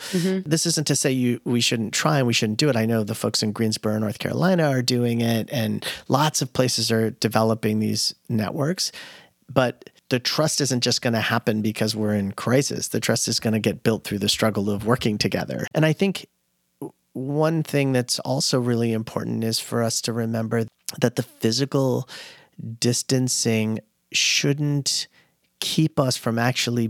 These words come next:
Speaker 2: being visible to each other. Like, there are ways for us to be out and visible and present in the world that's safe. Like, we can actually be out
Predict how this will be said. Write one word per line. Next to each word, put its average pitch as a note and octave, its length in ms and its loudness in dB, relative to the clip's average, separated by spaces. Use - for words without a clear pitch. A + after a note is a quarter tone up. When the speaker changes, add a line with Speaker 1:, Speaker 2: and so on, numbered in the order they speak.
Speaker 2:
being C3+ 340 2
visible C3 480 0
to G#2+ 220 -2
each G2+ 160 -4
other. - 240 -8
Like, A#2 300 -4
there B2+ 260 2
are D#3 240 4
ways C3 500 2
for - 120 -6
us - 140 -4
to - 100 -4
be A2+ 160 -2
out B2 340 2
and G#2+ 180 0
visible A2+ 560 0
and G#2+ 160 -4
present A#2 480 -4
in G#2+ 140 -4
the G#2+ 40 -2
world A2+ 640 -2
that's - 540 -2
safe. - 800 0
Like, A#2+ 320 0
we C3+ 160 2
can E3 560 2
actually B2 540 0
be A2+ 340 2
out A2 460 0